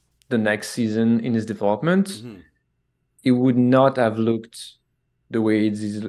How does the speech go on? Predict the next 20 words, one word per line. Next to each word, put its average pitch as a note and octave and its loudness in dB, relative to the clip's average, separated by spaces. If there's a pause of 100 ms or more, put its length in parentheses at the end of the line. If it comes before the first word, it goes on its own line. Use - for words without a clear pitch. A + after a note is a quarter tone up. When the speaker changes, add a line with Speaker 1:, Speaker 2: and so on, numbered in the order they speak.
Speaker 1:
it C3 -6
is G2+ -6
looking G#2 0
right F2+ 2
now. F2+ -10 (1200)
But A2+ 2
the C3+ 0
physical C3+ 2
changes, C3+ 0 (320)
the A#2+ -6
team C3+ -2
environment, C3+ 0 (2000)
he C3 -2
only C#3 0
played C3 -2
eight A#2+ -4
games. D#3 -2
It's C#3 -10
not C3+ -2
even B2 -4